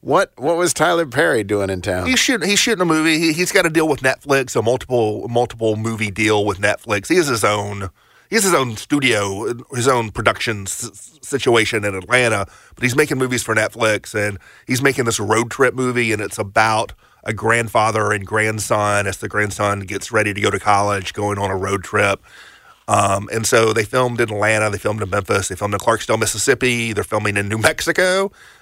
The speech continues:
Speaker 2: Um, I'm filming lots of other places, I'm sure, but they, they were literally in town for one day. So it's not like they're making a movie in
Speaker 1: Not
Speaker 2: Memphis.
Speaker 1: unlike probably in the road trip. Like,
Speaker 2: That's right.
Speaker 1: <laughs> swing by. Where, where,
Speaker 2: Hey,
Speaker 1: where
Speaker 2: if
Speaker 1: were
Speaker 2: you're making
Speaker 1: they?
Speaker 2: a road trip movie, you're probably
Speaker 1: <laughs>
Speaker 2: not gonna spend all your time in one, one place,
Speaker 1: Right.
Speaker 2: right? I,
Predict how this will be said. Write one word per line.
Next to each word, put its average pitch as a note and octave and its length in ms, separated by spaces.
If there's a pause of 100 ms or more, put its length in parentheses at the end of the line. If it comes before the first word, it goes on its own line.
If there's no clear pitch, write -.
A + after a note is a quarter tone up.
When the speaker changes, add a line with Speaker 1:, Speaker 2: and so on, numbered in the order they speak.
(160)
Speaker 2:
Um, A#2+ 260
I'm A2+ 140
filming A2 320
lots G#2 200
of A2+ 60
other A2 140
places, G#2 280
I'm G2+ 140
sure, A2 160
but B2 140
they, F3 100
they C#3+ 200
were C#3 120
literally A#2 320
in G2+ 60
town G2+ 200
for F#2+ 120
one F#2 180
day. E2 220
So A2 120
it's A#2+ 160
not C#3 140
like A2+ 160
they're G#2+ 100
making G#2+ 280
a G2 40
movie G2+ 220
in C#4+ 40
Speaker 1:
Not C4+ 180
Speaker 2:
Memphis. A#3 120
Speaker 1:
unlike F3+ 320
probably C3 320
in D#3+ 60
the F3+ 80
road B3 180
trip. - 320
Like, A#2+ 280
Speaker 2:
That's D#3+ 180
right. - 180
Speaker 1:
<laughs> - 960
swing C#3+ 400
by. C3+ 200
Where, D3+ 200
where, F#3+ 160
Speaker 2:
Hey, B2+ 140
Speaker 1:
where F#3 120
Speaker 2:
if G3 60
Speaker 1:
were F3 100
Speaker 2:
you're G#3+ 40
making A#3+ 220
Speaker 1:
they? A3+ 60
Speaker 2:
a G3+ 40
road F3 200
trip E3+ 180
movie, D#3+ 260
you're C#3+ 120
probably C#3+ 280
Speaker 1:
<laughs> C#3 80
Speaker 2:
not C3 140
gonna B2 160
spend B2 240
all A#2 120
your A2 120
time G#2+ 200
in G2+ 100
one, G2+ 160 (100)
one G2 240
place, - 180
Speaker 1:
Right. D#3 180
Speaker 2:
right? G#2+ 140 (300)
I, D#3 120